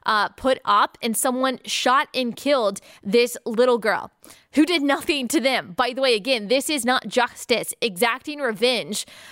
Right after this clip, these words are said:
um, exacting revenge, period, but exacting revenge on people who did nothing to you is not justice. So you can stop telling me that these riots in the street are about justice.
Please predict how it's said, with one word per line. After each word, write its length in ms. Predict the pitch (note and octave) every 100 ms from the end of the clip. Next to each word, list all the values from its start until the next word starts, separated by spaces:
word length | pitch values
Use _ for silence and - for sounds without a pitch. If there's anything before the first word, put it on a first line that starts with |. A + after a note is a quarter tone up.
| -
um, 240 | A#3 G#3+ G#3+
exacting 480 | - A3 C#4 D#4 C#4+
revenge, 580 | A3 G3 A3 G3+ - -
period, 500 | - C#4 C4+ E3+ F#3+
but 160 | - A3 -
exacting 640 | A#3 F3+ A3+ C4+ D#4 C4
revenge 360 | G#3 G#3 B3
on 120 | A#3 A3
people 260 | A3+ A3+
who 80 | A3
did 220 | G#3+ G3
nothing 580 | G3 G3+ A#3+ D#4+ E4 C#4+
to 140 | A#3+
you 180 | A3 G#3 G3 - _
is 180 | C#4 B3
not 200 | C4+ A#3
justice. 420 | A3 C4 - A#3
So 80 | A#3+
you 160 | A3+ A#3
can 260 | C4 B3 - _ _
stop 440 | - - - C#4 C#4
telling 460 | - B3+ C#4+ D4 A3+
me 180 | - - - -
that 120 | A#3+
these 280 | C4 B3+ G3
riots 600 | - G3+ G#3+ C4+ C#4+ A#3
in 120 | -
the 80 | A#3
street 300 | A3+ C#4 C#4 -
are 120 | A3+
about 400 | A3+ A3 A3+ -
justice. 640 | - C4 - - G3 -